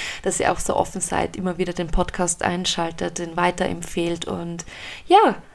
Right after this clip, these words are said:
ein paar Mädels sind schon im Club dabei und auf die freue ich mich natürlich. Am neunten haben wir jetzt die exklusive, ähm, Coaching-Session, die es ja dann quasi kostenlos dazugegeben hat als Extra-Goodie.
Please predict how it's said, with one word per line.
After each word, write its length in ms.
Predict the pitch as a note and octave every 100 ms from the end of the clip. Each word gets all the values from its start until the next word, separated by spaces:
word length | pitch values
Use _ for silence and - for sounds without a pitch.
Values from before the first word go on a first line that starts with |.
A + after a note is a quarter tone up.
| -
ein 80 | G#3+
paar 160 | G3+ F#3+
Mädels 400 | F#3+ F#3+ F#3+ -
sind 160 | F#3
schon 120 | - F3
im 180 | F3
Club 320 | E3 E3 E3 -
dabei 560 | D#3 C#3+ D3 B3 E4
und 160 | F#3 F3
auf 100 | -
die 140 | G3
freue 280 | - - E3+
ich 140 | A3+
mich 160 | G3+ F#3+
natürlich. 580 | F3+ E3+ F#3+ G3+ B3 G3+
Am 140 | E3
neunten 460 | E3 E3 F3 G#3+ G3+
haben 140 | F3+
wir 60 | F3+
jetzt 280 | F3+ - F#3
die 220 | F3+ F3 - - -
exklusive, 1080 | - - - - G3 - G#3 G#3 - F#3 F#3+ - - - - - -
ähm, 380 | G3 F3+ F3 F3
Coaching-Session, 960 | - G#3 - A#3 G#3+ A3+ G#3+ - A#3+ G#3+
die 100 | F#3+
es 140 | -
ja 80 | F#3
dann 180 | F#3 F3
quasi 320 | F#3 F3+ -
kostenlos 560 | - G3 - F#3+ F#3
dazugegeben 720 | - E3+ - G#3+ A3+ G#3+ G#3+ G#3
hat 180 | A3
als 140 | F#3 -
Extra-Goodie. 840 | - - - G3+ G#3+ G#3+ B3 C#4+